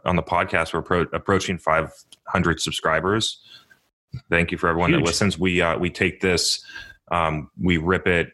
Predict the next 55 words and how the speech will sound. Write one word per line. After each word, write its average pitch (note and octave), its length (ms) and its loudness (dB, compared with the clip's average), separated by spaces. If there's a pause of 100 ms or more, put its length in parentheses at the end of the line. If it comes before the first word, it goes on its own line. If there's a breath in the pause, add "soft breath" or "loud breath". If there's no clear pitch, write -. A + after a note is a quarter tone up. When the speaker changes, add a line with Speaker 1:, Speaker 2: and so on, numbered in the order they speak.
(100)
Speaker 1:
It D#2+ 100 -4
goes F#2+ 200 2
on F2 180 0
YouTube F2 360 0
at D#2+ 60 2
nine D#2+ 240 0
A E2 140 2
M D#2+ 480 0
the E2 140 -2
next E2 280 0
morning, F2 340 2
so D#2 200 0
it'll D2 180 0
premiere D#2 480 0
then. E2+ 480 2 (600 loud breath)
Um, D#2+ 320 0
and F2 100 0
then E2 80 0
it D#2+ 80 2
also D#2+ 260 0
goes E2 360 2
and E2 100 0
gets D2+ 160 0
archived D#2+ 400 0
on D#2 120 0
the D2 80 0
podcast, D#2 600 0
which - 340 0
I, C#2 60 2 (300)
uh, - 80 2 (100)
we've F#2 240 0
been F#2 180 2
watching F#2+ 600 2 (280 loud breath)
the F2 60 2
metrics. E2+ 520 2
And F#2 80 -4
so F2 140 2
as F2 200 0
we F#2 80 2
started F2+ 320 0
publishing F2 400 0
more E2 260 2
on D#2+ 120 0
the D2 80 -6
podcast, F#2 680 -2
the E2+ 120 0
viewership E2+ 500 0
on D#2+ 180 2
YouTube E2 320 0
has F2+ 100 -2
gone E2 180 0
down. F2+ 380 0
Very F2+ 240 2
important F#2 400 0
insight F2+ 420 0